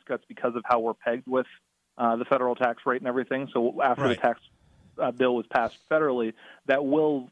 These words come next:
Speaker 1: reduce our, our state income taxes again for our constituents. Uh, and we're, as a Republican,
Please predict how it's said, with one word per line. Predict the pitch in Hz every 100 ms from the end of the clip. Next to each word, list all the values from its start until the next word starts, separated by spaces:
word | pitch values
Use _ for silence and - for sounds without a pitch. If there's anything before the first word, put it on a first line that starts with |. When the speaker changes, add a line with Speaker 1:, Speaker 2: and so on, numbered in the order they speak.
| - 131
Speaker 1:
reduce | 131 127 135 135 -
our, | 120 113 113
our | 131 117 - _ - - -
state | 127 123
income | 120 107 113
taxes | 113 107 - 107 - _ -
again | 135 135 143 110 -
for | 110
our |
constituents. | 104 104 - 104 - 113 135 - - - -
Uh, | 120 117 117
and | 143 135
we're, | 143 147 147 - - 170 196 - -
as | - 165 156 127
a | 131
Republican, | 107 139 135 143 131 120